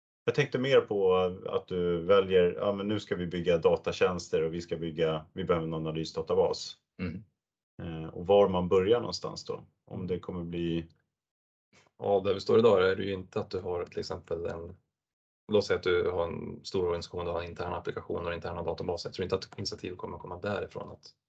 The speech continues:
Speaker 3: köra Snowflake, utan det måste ju komma från något annat håll.
Speaker 1: Ja.
Speaker 3: Eh,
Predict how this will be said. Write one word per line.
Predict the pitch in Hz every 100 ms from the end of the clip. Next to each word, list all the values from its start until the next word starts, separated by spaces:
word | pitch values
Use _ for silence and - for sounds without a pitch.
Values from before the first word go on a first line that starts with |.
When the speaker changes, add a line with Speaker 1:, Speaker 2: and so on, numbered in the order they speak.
| _ _
Speaker 3:
köra | - 90 85
Snowflake, | - - 113 90 90 85
utan | 98 87
det | 87
måste | 87 90 90
ju | 90
komma | - 85
från | 95 92 - _ _ _ _ _ _
något | 92
annat | - 95 95
håll. | - 95 - _ _ _
Speaker 1:
Ja. | 98 92 - _ _ -
Speaker 3:
Eh, | 101 92 95